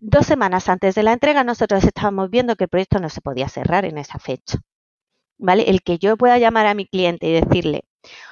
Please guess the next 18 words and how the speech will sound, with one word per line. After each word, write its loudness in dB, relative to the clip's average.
"Oye, 6
mira, 0
que 0
soy 0
tal, 2
oye, 4
que 4
este -2
proyecto 0
tú -8
sabes -4
que 2
no 0
llegamos -2
a -4
la -6
fecha, -10
¿no? -12